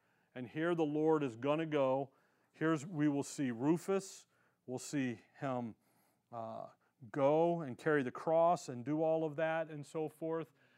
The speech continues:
And it's just a wonderful picture of the servant, the true servant at work doing what is needed, doing what his father has asked him to do, and,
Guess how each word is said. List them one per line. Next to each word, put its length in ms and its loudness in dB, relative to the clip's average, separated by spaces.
And 160 -10
it's 160 -10
just 240 -8
a 40 -2
wonderful 580 -4
picture 520 -8
of 200 -6
the 100 -12
servant, 760 -2
the 80 -10
true 320 -6
servant 600 -6
at 260 -4
work 380 2
doing 400 -4
what 180 -4
is 160 -8
needed, 400 -6
doing 320 0
what 200 0
his 200 -2
father 520 -2
has 340 -8
asked 340 -6
him 280 -8
to 140 -10
do, 360 -10
and, 180 -10